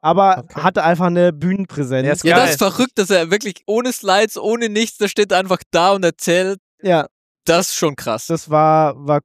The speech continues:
Speaker 1: cool.
Speaker 2: Welcher war das jetzt
Speaker 3: Ja.
Speaker 2: hier?
Speaker 1: Ähm,
Speaker 3: Hier.
Speaker 1: das ist der, äh, Post-American Internet Talk.
Speaker 2: Okay,
Speaker 1: Den
Speaker 2: okay.
Speaker 1: könnt ihr euch auch angucken.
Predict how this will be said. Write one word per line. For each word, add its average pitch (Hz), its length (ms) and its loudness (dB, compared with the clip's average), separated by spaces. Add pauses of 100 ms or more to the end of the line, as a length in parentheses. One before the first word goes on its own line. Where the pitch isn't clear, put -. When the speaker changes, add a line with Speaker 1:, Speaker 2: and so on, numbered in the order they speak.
Speaker 1:
cool. 147 220 2
Speaker 2:
Welcher 160 260 0
war 190 140 2
das 190 160 -6
jetzt 185 180 -4
Speaker 3:
Ja. 196 60 -6
Speaker 2:
hier? 202 220 -4 (140)
Speaker 1:
Ähm, 170 240 2 (160)
Speaker 3:
Hier. 185 100 -2
Speaker 1:
das 185 180 2
ist 208 240 -2
der, 185 440 4
äh, 170 120 2
Post-American 175 1400 0 (100)
Internet 147 560 -4 (680)
Talk. 123 440 0 (100)
Speaker 2:
Okay, 151 220 2
Speaker 1:
Den 156 120 2
Speaker 2:
okay. 156 120 -4
Speaker 1:
könnt 165 180 0
ihr 165 100 2
euch 147 400 0
auch 139 220 2
angucken. 165 640 -4